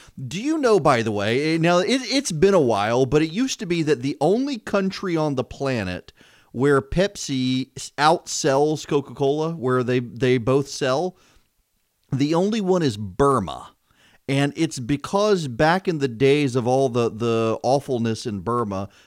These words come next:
Coke refused to market itself there to the war criminals who were in charge of the regime. And Pepsi, I'm told, uh, was willing to do advertising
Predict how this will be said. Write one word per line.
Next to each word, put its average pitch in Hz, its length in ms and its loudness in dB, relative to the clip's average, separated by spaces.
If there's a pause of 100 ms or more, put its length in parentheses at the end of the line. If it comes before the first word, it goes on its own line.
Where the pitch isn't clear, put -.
(140)
Coke 170 300 0
refused 135 540 -4
to 120 100 -2
market 117 420 -2
itself 98 480 -6
there 104 300 -4
to 117 160 -8
the 107 280 -2
war 117 280 -2
criminals 101 500 -6
who 117 80 -8
were 101 200 -4
in 98 80 -6
charge 113 360 -6
of 98 80 -6
the 95 80 -8
regime. 101 560 -8 (380)
And 110 420 -4
Pepsi, 139 480 -2
I'm 104 180 -2
told, 110 680 -4
uh, 107 400 -2
was 110 280 -6
willing 123 360 -2
to 107 80 -8
do 110 180 -4
advertising 98 800 -4